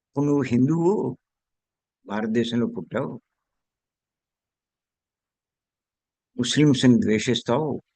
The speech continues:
పాకిస్తాన్ వాళ్ళని ద్వేషిస్తావు, నువ్వు మరు జన్మలో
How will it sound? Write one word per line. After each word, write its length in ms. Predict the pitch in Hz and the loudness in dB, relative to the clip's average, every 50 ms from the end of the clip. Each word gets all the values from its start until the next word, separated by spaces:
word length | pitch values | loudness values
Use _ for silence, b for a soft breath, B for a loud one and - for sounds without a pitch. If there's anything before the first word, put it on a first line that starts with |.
| _ - | _ -6
పాకిస్తాన్ 580 | 104 101 120 127 - 135 127 - 135 127 123 120 | -4 -4 -4 -4 -4 -6 -4 0 0 2 2 2
వాళ్ళని 220 | 117 113 113 104 | 0 0 0 -2
ద్వేషిస్తావు, 680 | 95 101 104 107 - - 107 98 - - 107 117 131 123 131 _ _ _ _ _ _ _ _ _ _ _ _ _ _ _ _ _ _ _ _ _ _ _ _ _ _ _ _ _ _ _ _ _ _ _ _ _ _ _ _ _ _ _ _ _ _ _ _ _ _ _ _ _ _ _ _ - | -2 -4 -4 -4 -4 -6 -8 -8 -4 -2 0 0 0 -2 -6 _ _ _ _ _ _ _ _ _ _ _ _ _ _ _ _ _ _ _ _ _ _ _ _ _ _ _ _ _ _ _ _ _ _ _ _ _ _ _ _ _ _ _ _ _ _ _ _ _ _ _ _ _ _ _ _ -4
నువ్వు 160 | 147 160 143 113 | -2 0 2 4
మరు 200 | 117 127 147 160 | 4 6 6 6
జన్మలో 460 | 160 196 190 170 151 143 151 160 160 | 6 4 4 4 4 4 4 4 4